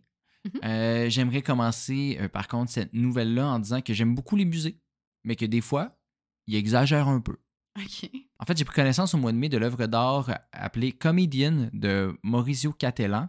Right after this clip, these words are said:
Speaker 2: exposée au musée d'art, euh, Basel, euh, après qu'elle ait été détruite par un visiteur du musée d'art de Séoul.
Speaker 1: Ok.
Speaker 2: Acte que je ne cautionnerai pas de façon générale, détruire
Speaker 1: Mhm.
Speaker 2: une œuvre d'art, là, t'sais, on
Speaker 1: Non,
Speaker 2: s'entend,
Speaker 1: non.
Speaker 2: c'est,
Speaker 1: Effectivement.
Speaker 2: ne faites pas ça.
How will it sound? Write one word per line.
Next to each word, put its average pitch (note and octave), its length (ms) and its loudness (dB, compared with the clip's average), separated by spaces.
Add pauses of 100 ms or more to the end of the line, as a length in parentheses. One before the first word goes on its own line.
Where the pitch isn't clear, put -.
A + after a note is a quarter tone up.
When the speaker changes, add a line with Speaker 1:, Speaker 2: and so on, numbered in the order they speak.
(140)
Speaker 2:
exposée B2+ 560 -4
au C3+ 120 0
musée G#2+ 300 2
d'art, A2 400 2
euh, F2 120 -2
Basel, A#2 640 -2
euh, F#2+ 120 0 (360)
après A2 380 -4
qu'elle A#2 180 0
ait G#2 40 0
été A#2 200 -2
détruite B2 460 0
par G#2+ 180 2
un G2+ 140 0
visiteur A#2+ 500 -2
du A2+ 120 -8
musée A2 240 -2
d'art A2+ 480 -2
de F2 420 -6
Séoul. A2 560 -2 (320)
Speaker 1:
Ok. F#3+ 180 -14 (380)
Speaker 2:
Acte F3 180 0
que B2+ 60 4
je A2 100 4
ne A2 80 0
cautionnerai A2+ 600 0 (180)
pas C3 160 2
de A#2 60 -2
façon A2+ 360 -2
générale, G#2+ 640 0
détruire A2 400 0
Speaker 1:
Mhm. G#2+ 100 2
Speaker 2:
une G2+ 60 6
œuvre G2 280 0
d'art, A#2 360 -2
là, C#3 120 -2
t'sais, A#2 160 -6
on G2+ 80 -4
Speaker 1:
Non, F#2+ 80 -2
Speaker 2:
s'entend, A2 260 0
Speaker 1:
non. A#2 60 2
Speaker 2:
c'est, A2 180 -4
Speaker 1:
Effectivement. G2+ 540 -8
Speaker 2:
ne A2+ 120 0
faites A2+ 220 -6
pas G#2+ 140 -4
ça. F3 260 -4